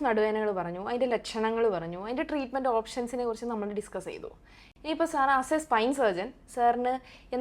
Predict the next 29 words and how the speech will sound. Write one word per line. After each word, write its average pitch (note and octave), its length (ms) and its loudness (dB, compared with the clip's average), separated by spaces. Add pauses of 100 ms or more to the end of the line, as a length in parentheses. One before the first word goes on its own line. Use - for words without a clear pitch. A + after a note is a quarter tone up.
നമ്മൾ C#4+ 240 4
എന്തൊക്കെ D#4+ 360 4 (100)
കാര്യങ്ങൾ A#3 340 6
നമ്മുടെ A3+ 200 0 (160)
ലൈഫിൽ A3 440 0 (140)
അല്ലെങ്കിൽ A3+ 240 0
നമ്മുടെ A#3 280 -2
ലൈഫ് G3 220 2
സ്റ്റൈലിൽ A3+ 400 0
ശ്രദ്ധിച്ചാലാണ് F#3+ 840 -2
നമുക്ക് C4 260 -6
ഈ - 100 -2
നടുവേദന C#4 500 2
അല്ലെങ്കിൽ B3 300 -2
ഒരു A#3+ 140 -4
ഫ്രീക്വന്റ് B3 360 0
ആയിട്ട് A3+ 200 -2
നടുവേദന A3 340 0
വരുന്ന G#3 220 -4
കുറയ്ക്കാൻ, F#3+ 280 -6
അല്ലെങ്കിൽ A3+ 280 -2
നടുവേദന A#3+ 420 0
ഇനി A#3+ 140 -2
വരാത്തവർക്ക് C4 540 2 (360)
നടുവേദന G#3 420 -2
വരാതിരിക്കാൻ A3+ 520 2
വേണ്ടി F#3+ 180 -8
ശ്രദ്ധിക്കാൻ D#3+ 400 -8
സാധിക്കും? - 300 -18